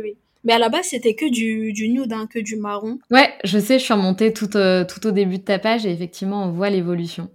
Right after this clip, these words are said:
Speaker 1: C'est ça. Et après, je, je me suis dit, bon, tu sais quoi, je vais faire du noir.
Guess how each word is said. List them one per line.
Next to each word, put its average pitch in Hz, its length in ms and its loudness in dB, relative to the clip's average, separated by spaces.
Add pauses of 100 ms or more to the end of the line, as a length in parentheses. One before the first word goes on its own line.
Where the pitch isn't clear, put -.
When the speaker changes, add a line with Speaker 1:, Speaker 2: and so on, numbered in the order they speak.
(300)
Speaker 1:
C'est - 280 -8
ça. 214 260 -8 (320)
Et 233 40 -4
après, 233 260 -4
je, 233 300 0
je 220 120 -4
me 226 80 0
suis 226 180 -4
dit, 220 200 -6
bon, 220 240 -6
tu - 160 -14
sais 220 140 -2
quoi, 226 300 -2 (480)
je 214 80 -2
vais 208 40 4
faire 254 200 -2
du 214 140 -6
noir. 202 340 -10